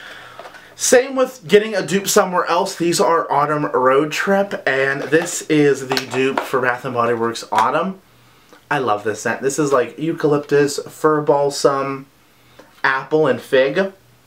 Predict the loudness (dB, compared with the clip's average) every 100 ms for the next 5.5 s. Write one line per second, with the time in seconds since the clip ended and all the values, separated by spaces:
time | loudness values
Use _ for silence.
0 | _ -4 -2 -2 -4 -4 -6 -6 -6 -6
1 | -10 _ _ -6 -2 0 -2 0 -2 -4
2 | -16 -20 _ -4 -2 -4 -6 -6 -4 0
3 | 0 2 0 0 -4 -4 -6 -2 0 0
4 | -2 -8 -20 -6 -2 0 -2 -2 0 0
5 | -2 -2 0 0 -2